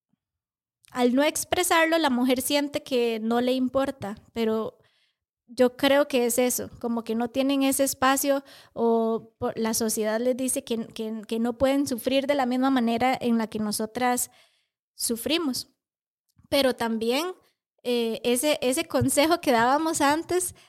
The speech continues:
también va para, para los hombres, ¿verdad? Porque aunque tal vez ellos sientan en un, en menor medida ese dolor, es, la mujer espera el mismo apoyo que espera de los otros o en mayor medida de su esposo,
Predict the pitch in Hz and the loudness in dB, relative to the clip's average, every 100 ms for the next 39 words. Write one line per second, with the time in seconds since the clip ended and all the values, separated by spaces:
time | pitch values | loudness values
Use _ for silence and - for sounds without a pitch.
0 | _ 247 226 226 240 262 262 311 285 226 | _ -4 -2 2 4 4 6 4 4 4
1 | 180 220 _ _ _ - 220 214 202 196 | 2 -4 _ _ _ -4 0 0 0 -2
2 | - 226 214 - 302 480 466 220 - - | -4 -4 -2 2 4 4 0 -2 -2 -8
3 | 226 247 381 - 254 240 - 220 233 247 | -8 0 0 2 0 0 -2 0 0 0
4 | 247 233 214 214 220 269 320 349 359 - | -2 -2 -2 0 2 0 2 -2 0 -2
5 | 302 311 349 349 247 202 202 226 _ - | -2 0 0 -2 -2 -2 -6 -10 _ -6
6 | 214 214 214 - 247 262 - 294 _ _ | -4 -4 -6 -4 -2 -4 -8 -20 _ _
7 | - 247 233 226 233 262 285 302 294 277 | -2 0 2 2 2 2 2 0 0 -2
8 | 294 254 - - _ _ _ - 233 247 | -2 -4 -6 -12 _ _ _ -4 -2 0
9 | 294 277 240 226 226 285 - _ _ _ | 2 2 2 0 0 -2 -6 _ _ _
10 | _ - 247 262 - _ - 233 233 226 | _ -2 2 2 -2 _ -8 -2 0 0
11 | 233 254 - 285 294 294 254 247 254 269 | 0 0 -2 0 2 4 2 4 4 4
12 | 285 285 285 294 262 - 240 254 277 285 | 2 2 2 0 -2 -2 0 0 0 0
13 | 285 269 277 302 - 233 233 226 226 226 | 0 -2 -2 -6 -4 0 2 2 -2 -4
14 | 220 214 233 254 294 277 277 277 214 196 | -6 -4 -2 2 2 2 4 2 2 -2
15 | 190 - - 302 440 - | -4 -6 0 2 2 -2